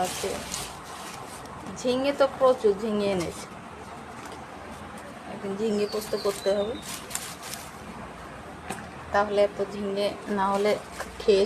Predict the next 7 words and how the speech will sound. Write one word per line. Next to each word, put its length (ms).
শেষ 160
করা 240
যাবে 260
না। 60
আর 80
উচ্ছে 220
আছে 220